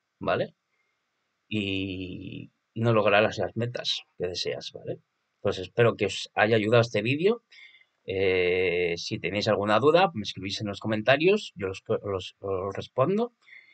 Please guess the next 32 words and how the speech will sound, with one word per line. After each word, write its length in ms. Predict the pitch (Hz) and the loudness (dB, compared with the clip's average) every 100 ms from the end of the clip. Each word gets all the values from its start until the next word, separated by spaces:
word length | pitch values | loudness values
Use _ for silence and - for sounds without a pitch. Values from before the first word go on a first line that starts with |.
| _ - | _ -6
Y 80 | 117 | -4
sin 180 | - | -2
ningún 240 | 98 104 113 | -2 -2 2
problema, 500 | 117 117 135 180 190 _ _ | 4 4 4 0 -4 _ _
eh, 800 | 92 90 90 90 87 87 85 80 - | -6 -4 -4 -4 -6 -6 -6 -6 -8
aquí 200 | 90 95 | -8 -8
estoy, 240 | - 113 | -6 -6
pues, 160 | 113 - | -6 -6
para 220 | 95 90 | -2 -2
ayudaros 360 | 90 92 87 | -2 -2 -2
por 140 | - 85 | -2 -6
el 80 | 85 | -4
tema 220 | 95 73 | -4 -4
este. 260 | 64 _ _ _ _ _ | -8 _ _ _ _ _
Cualquier 300 | 92 85 101 | -8 0 0
duda 300 | 95 107 104 | 2 2 4
que 80 | 95 | 2
tengáis, 540 | 95 98 113 117 - | 0 2 4 4 2
tema 240 | - 107 101 | -4 -2 0
de 100 | 98 | 0
YouTube, 460 | 98 - 143 196 - _ _ _ _ _ _ | -4 -2 2 2 0 _ _ _ _ _ _
me 80 | 87 | -2
lo 100 | 90 | -2
comentáis 600 | 85 87 85 101 160 - - | -2 -4 0 4 4 2 -6
y 500 | 87 87 - - - _ _ - | -8 -12 -14 -18 -20 _ _ -6
quiero 180 | 95 | 0
algún 240 | 90 90 98 | 0 -2 -2
vídeo 340 | 143 185 196 | 0 2 2
o 160 | 185 98 | 4 2
hablo 180 | 98 82 | 2 -2
con 100 | - | -6
vosotros. 760 | 90 165 165 175 175 190 190 | -6 -4 -4 2 4 4 -4